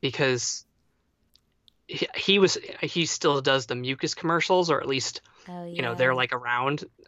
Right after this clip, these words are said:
Speaker 2: Uh-huh.
Speaker 1: but they never, uh, you know, they didn't dub over his voice. But it was, like, halfway into the movie where I was like, "I don't think that's T J Miller," even though it sounds v-, it's a very similar, uh, sounding actor, 'cause he's in Kingdom Hearts three,
Speaker 2: Is
Speaker 1: like,
Speaker 2: he?
Speaker 1: as the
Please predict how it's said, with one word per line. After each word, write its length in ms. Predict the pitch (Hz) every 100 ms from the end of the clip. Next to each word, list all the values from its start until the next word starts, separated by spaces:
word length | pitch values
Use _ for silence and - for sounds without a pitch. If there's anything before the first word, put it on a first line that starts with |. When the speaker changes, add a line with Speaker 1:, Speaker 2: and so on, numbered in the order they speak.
| -
Speaker 2:
Uh-huh. 160 | 175
Speaker 1:
but 80 | 151
they 100 | 147
never, 280 | 156 147 143 _ -
uh, 80 | 135
you 100 | 156
know, 100 | 131
they 100 | 131
didn't 300 | 139 135 -
dub 200 | 143 131
over 220 | 135 131
his 160 | 120 135
voice. 240 | 135 135
But 240 | - 139 131 - - -
it 60 | 180
was, 100 | 170
like, 120 | 175
halfway 360 | - 160 202 190
into 120 | 175
the 40 |
movie 240 | 147 147 143
where 100 | 143
I 20 |
was 80 | 139
like, 140 | 143 -
"I 120 | -
don't 180 | 370 466
think 200 | - 180
that's 240 | 143 127
T 180 | - 151
J 160 | 143 123
Miller," 460 | 127 135 120 - - - - -
even 180 | 160 170
though 80 | 160
it 80 |
sounds 420 | - 147 147 135 -
v-, 200 | 156 143 -
it's 120 | 160 160
a 80 |
very 380 | 143 156 156 139
similar, 680 | 127 - 156 143 135 127 123 - _ _ _ _ _ _
uh, 300 | - 131 123 -
sounding 560 | - 151 139 127 123 127
actor, 480 | 160 135 - 139 120 -
'cause 140 | 170
he's 160 | 180 180
in 500 | - 226 202 185 -
Kingdom 280 | - 180 156
Hearts 260 | 135 131 -
three, 360 | 139 123 - _ _ _ _ _ _
Speaker 2:
Is 80 | -
Speaker 1:
like, 120 | 143
Speaker 2:
he? 80 | 370
Speaker 1:
as 300 | 135 135 127
the 200 | - 135